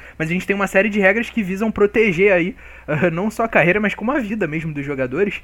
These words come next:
é, e antigamente essas regras não existiam, né? Então, por exemplo, a questão dos capacetes começarem a existir, é, as regras que protegem o quarterback, enfim, existem uma série de regras que foram surgindo aí com o passar dos anos que antigamente não existiam no esporte.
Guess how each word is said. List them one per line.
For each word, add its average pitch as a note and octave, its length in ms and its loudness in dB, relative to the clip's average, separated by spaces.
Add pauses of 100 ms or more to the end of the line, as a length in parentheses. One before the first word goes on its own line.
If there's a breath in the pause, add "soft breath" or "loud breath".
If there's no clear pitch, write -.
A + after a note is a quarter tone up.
(300 loud breath)
é, D3 260 2
e G3 240 0
antigamente A3 460 0
essas A#3+ 180 -4
regras G3+ 260 2
não G#3+ 80 -2
existiam, G3 520 -4
né? B2 120 -6
Então, C#3+ 420 -6 (200 loud breath)
por D3+ 80 -6
exemplo, D3+ 240 -4
a C#3+ 40 -4
questão D#3+ 260 -6
dos D#3+ 100 -10
capacetes E3+ 720 0
começarem D3+ 480 -6
a D3 40 -6
existir, E3+ 680 -4 (280 loud breath)
é, C#3 220 2
as C#3 120 0
regras E3 280 2
que F3 80 -10
protegem D#3 460 -2
o C3+ 40 -12
quarterback, D#3+ 800 0
enfim, G3 280 -14 (220 loud breath)
existem F3 280 -8
uma A3+ 140 -6
série A3 180 -6
de A3 100 -6
regras G3+ 280 -2
que - 60 -18
foram G#3 180 -6
surgindo F#3+ 420 -8
aí F3+ 60 -4
com F3+ 100 -12
o - 20 -12
passar E3 300 -6
dos E3 160 -12
anos F3 220 -10
que - 140 -10
antigamente G#3+ 460 -10
não G#3 60 -8
existiam G#3 360 -10
no G3 60 -10
esporte. C#3+ 460 -10